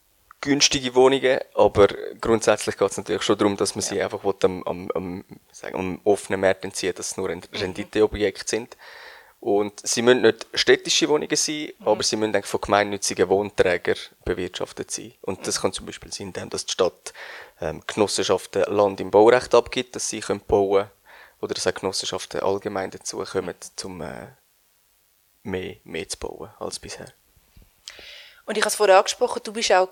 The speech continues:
Speaker 2: gewähltes Mitglied vom Stadtparlament in Winterthur für vier Jahre, seit zweitausendzweiundzwanzig. Das heisst
Speaker 1: Genau.
Speaker 2: noch für drei, nein, verdammt, verdammt, es ist eigentlich genau in der Hä-, Hälfte sozusagen fast vorbei.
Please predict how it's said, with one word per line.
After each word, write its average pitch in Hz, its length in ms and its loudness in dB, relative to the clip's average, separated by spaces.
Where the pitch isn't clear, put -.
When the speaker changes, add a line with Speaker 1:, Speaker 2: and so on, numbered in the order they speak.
Speaker 2:
gewähltes 165 500 -2
Mitglied 220 460 -10
vom 180 220 -10
Stadtparlament 233 800 -4
in 240 100 -10
Winterthur 240 560 -8
für 190 320 0
vier 196 540 -4
Jahre, 170 400 2
seit - 280 -10
zweitausendzweiundzwanzig. 185 1160 -8
Das - 80 -10
heisst 180 80 -6
Speaker 1:
Genau. 226 80 -6
Speaker 2:
noch - 80 -8
für - 100 -20
drei, 151 300 -18
nein, 185 300 -10
verdammt, 165 260 -16
verdammt, 180 320 -4
es 175 120 -6
ist - 120 -6
eigentlich 185 200 2
genau 170 180 0
in 202 80 0
der 190 80 -4
Hä-, 180 160 -6
Hälfte 185 400 -14
sozusagen 190 400 -10
fast - 240 -12
vorbei. 180 340 -12